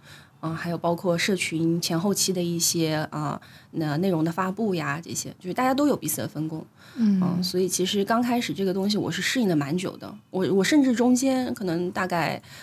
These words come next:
Speaker 1: 半年的时候就觉得，啊，太累了，太辛苦了，为什么每次活动我要参加，而我参加目的是什么？
Speaker 2: 嗯。
Speaker 1: 我会有一点点迷失那个时候。嗯，但是其实每次你参加完之后，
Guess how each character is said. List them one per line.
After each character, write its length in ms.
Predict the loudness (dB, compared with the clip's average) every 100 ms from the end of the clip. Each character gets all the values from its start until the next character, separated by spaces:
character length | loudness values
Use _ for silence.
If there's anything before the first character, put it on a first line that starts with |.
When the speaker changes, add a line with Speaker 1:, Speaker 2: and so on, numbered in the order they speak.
| -12
Speaker 1:
半 160 | -2 0
年 120 | 0
的 120 | -2
时 160 | -4 -2
候 140 | -2
就 40 | 0
觉 140 | -2
得， 80 | -2
啊， 180 | -4 -8
太 160 | -6 0
累 160 | 0 0
了， 180 | -4 -6
太 120 | -4
辛 180 | -2 -4
苦 140 | -6
了， 100 | -4
为 100 | -4
什 140 | -4
么 60 | -2
每 180 | -2 -2
次 160 | -4
活 140 | -2 0
动 80 | 2
我 60 |
要 100 | 0
参 200 | -2 -4
加， 180 | -2 -2
而 100 | -2
我 80 | -2
参 160 | -2
加 100 | -2
目 140 | 0 0
的 100 | 0
是 160 | -2
什 160 | -6 -8
么？ 140 | -10 -16 _ 0
Speaker 2:
嗯。 100 | 4
Speaker 1:
我 60 |
会 100 | 6
有 140 | 6 4
一 40 |
点 120 | 2
点 120 | 2 2
迷 140 | 2
失 220 | 0 -2
那 100 | -2
个 60 | -2
时 160 | -6
候。 180 | -8 -14 -16 -20 -20 -18 -8
嗯， 120 | -2
但 140 | 0
是 100 | 0
其 200 | 0 0
实 220 | 2 2 0 -6 -20 -20 -10
每 160 | 0 2
次 180 | 4 4
你 80 | 4
参 260 | 2 2
加 160 | 2 0
完 220 | -2 -4
之 220 | -2 0
后， 320 | -2 -4 -10